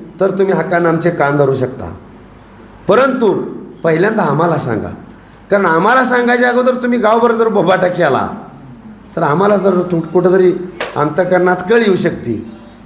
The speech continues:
कारण तुम्ही आमचा आहे, आम्ही तुमचा आहे, हबीब भाई. आणि विशेष म्हणजे शिक्षण असेल, आरोग्य असेल, स्वच्छता असेल,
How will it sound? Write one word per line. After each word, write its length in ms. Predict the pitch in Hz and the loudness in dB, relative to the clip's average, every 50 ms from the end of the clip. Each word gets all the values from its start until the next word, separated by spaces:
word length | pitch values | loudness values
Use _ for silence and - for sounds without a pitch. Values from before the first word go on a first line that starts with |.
| - - | -4 0
कारण 220 | 190 214 233 240 | 2 2 2 2
तुम्ही 300 | 233 226 220 233 240 269 | 0 0 2 2 4 4
आमचा 300 | 277 269 254 - 254 254 | 2 2 2 0 0 0
आहे, 160 | 254 262 269 262 - - - - - - - - - - - - | 0 0 0 -2 -6 -10 -12 -16 -18 -20 -20 -20 -18 -16 -10 -6
आम्ही 280 | 147 165 185 190 180 185 | -2 0 2 2 2 2
तुमचा 280 | 185 170 147 - - 120 | 0 0 0 0 0 -2
आहे, 420 | 104 92 - - - - - - - - - - - - - - | -2 -2 -6 -12 -16 -16 -16 -16 -16 -16 -20 -20 -20 -20 -8 -4
हबीब 260 | 147 151 170 170 147 | -2 2 2 2 2
भाई. 140 | 139 131 110 92 - - - - - - - - - - - - - - - - - - - | 2 0 0 -2 -6 -10 -14 -18 -20 -20 -20 -20 -20 -20 -20 -20 -20 -20 -20 -20 -20 -16 -6
आणि 320 | - 139 175 202 233 262 247 | -2 0 2 2 4 2 2
विशेष 440 | 175 160 180 175 185 - 302 - - | 2 2 0 0 2 0 0 0 0
म्हणजे 440 | 214 190 165 139 131 127 107 - - - - - - - - - - - | 0 0 0 2 0 0 -2 -2 -8 -14 -16 -18 -20 -20 -20 -20 -16 -12
शिक्षण 420 | - - 165 170 - 208 214 214 | -4 -4 -2 -2 0 0 0 2
असेल, 340 | 202 185 151 151 196 202 190 | 2 2 2 2 4 4 4
आरोग्य 380 | 180 165 170 190 202 190 170 175 | 4 4 2 2 0 0 0 0
असेल, 260 | 165 - 175 196 185 | 0 0 0 0 -2
स्वच्छता 460 | - - 175 175 - 214 208 - 175 | 0 -2 -4 -2 0 -2 0 2 0
असेल, 480 | 156 - - 135 123 120 - - - | 0 0 0 -2 -2 -2 -4 -8 -14